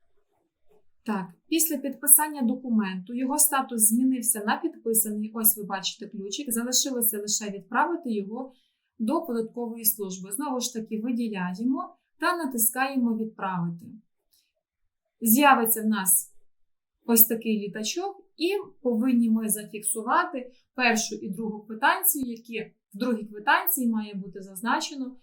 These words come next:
що документ, пакет прийнято, помилки не виявлені. Відповідно, таким чином ми зафіксували податкове зобов'язання з єдиного податку за грудень місяць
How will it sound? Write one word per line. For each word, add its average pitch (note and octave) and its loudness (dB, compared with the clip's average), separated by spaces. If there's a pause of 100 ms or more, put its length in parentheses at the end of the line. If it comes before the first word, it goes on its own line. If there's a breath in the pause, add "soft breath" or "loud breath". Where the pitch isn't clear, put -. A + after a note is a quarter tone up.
(160 soft breath)
що A#3 -4
документ, G#3 -4
пакет G3 -12
прийнято, D#4 -6
помилки B3 -8
не A#3 -2
виявлені. F3 -6 (300 soft breath)
Відповідно, A3 -2
таким F#3+ -12
чином E4 -6 (100)
ми C#4 2
зафіксували A#3+ 0
податкове G3+ -10
зобов'язання G3 -4 (280 soft breath)
з A#3+ 0
єдиного A3 4
податку F#3+ -10
за B3 4
грудень D4+ -4
місяць - -2